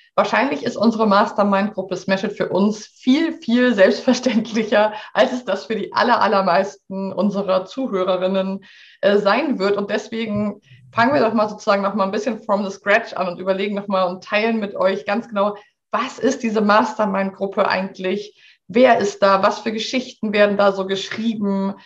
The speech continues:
Mit welchen Themen kommen sie zu uns? Und das ist vielleicht auch so der erste Punkt,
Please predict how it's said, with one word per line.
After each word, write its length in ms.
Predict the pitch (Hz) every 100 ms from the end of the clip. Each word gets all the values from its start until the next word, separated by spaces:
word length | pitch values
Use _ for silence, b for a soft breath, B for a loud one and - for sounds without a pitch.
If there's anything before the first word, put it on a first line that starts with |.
| B -
Mit 180 | 196
welchen 380 | 202 214 - 220
Themen 400 | - 233 233 226
kommen 220 | 214 202
sie 80 | 202
zu 140 | 196 208
uns? 100 | 202
Und 80 | 185
das 140 | 240
ist 80 | 247
vielleicht 180 | 214 208
auch 80 |
so 120 | 202 202
der 260 | 185 -
erste 420 | 196 226 285 -
Punkt, 460 | 220 - 202 202 -